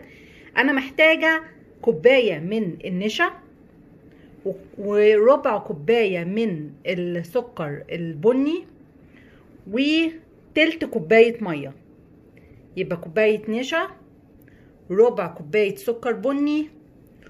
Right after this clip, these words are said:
وتلت كوباية مية. وهبدأ اشتغل انا كل، على كل ال-، البروسيس على النار، وهنشوف ازاي. كده بقى انا هبدأ اعمل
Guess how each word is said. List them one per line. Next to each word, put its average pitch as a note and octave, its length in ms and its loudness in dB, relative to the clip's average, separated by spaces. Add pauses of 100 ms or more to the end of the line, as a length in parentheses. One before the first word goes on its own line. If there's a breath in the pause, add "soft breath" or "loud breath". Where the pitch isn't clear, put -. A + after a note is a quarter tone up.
(180 loud breath)
وتلت C4 1000 0
كوباية G#3+ 480 0
مية. C#4 340 -2 (580 loud breath)
وهبدأ C#4 440 0
اشتغل B3+ 840 -2
انا B3+ 160 -2
كل، A#3 380 -6
على F#3 500 -2
كل C4 240 0
ال-، F3+ 960 -4
البروسيس F#3 540 -4
على G#3 200 -2
النار، A#3+ 400 -4 (260 loud breath)
وهنشوف A#3+ 500 -4
ازاي. D3+ 280 -8 (1500)
كده F4 220 4
بقى F4 220 2
انا D4 240 -2
هبدأ A#3 160 -6
اعمل C4+ 480 -4